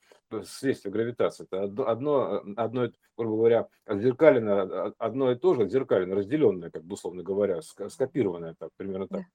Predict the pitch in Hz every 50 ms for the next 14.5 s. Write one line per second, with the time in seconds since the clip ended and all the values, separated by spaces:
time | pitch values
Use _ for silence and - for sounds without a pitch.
0 | _ _ _ _ _ _ - 92 92 - 85 - 71 78 82 85 80 107 107 123
1 | 131 135 135 - 120 101 85 76 76 73 - _ _ _ _ _ _ _ - 85
2 | 78 - - - - 90 87 85 85 78 - _ _ _ _ _ - 104 104 101
3 | 107 110 110 120 110 - 120 117 101 - - 143 139 - 127 120 - - - _
4 | 165 165 - - - 113 - - 113 117 - 107 113 107 - 131 123 - 110 92
5 | 87 98 110 101 90 95 - 113 101 - 95 92 90 - - 95 - - 104 98
6 | 98 95 90 98 98 101 98 95 92 92 82 - _ 95 98 98 104 107 - -
7 | 104 98 98 95 - - - - - 117 107 98 90 87 85 - - 107 113 131
8 | 123 - - 156 185 151 - - - - - 120 135 135 110 92 92 90 85 -
9 | - - 107 101 - - - - - - 127 127 127 107 - - - 113 107 120
10 | 127 117 95 85 82 80 73 _ _ _ - - _ _ - 104 101 92 - 107
11 | 104 - - 113 98 85 82 80 76 - _ _ _ _ _ _ - 98 120 147
12 | 143 139 143 147 143 - - 123 101 87 - - 101 120 147 117 - 113 - -
13 | 101 131 156 185 190 180 - - - - - - 170 185 139 113 92 - - 82
14 | 87 90 87 90 92 92 95 90 87 80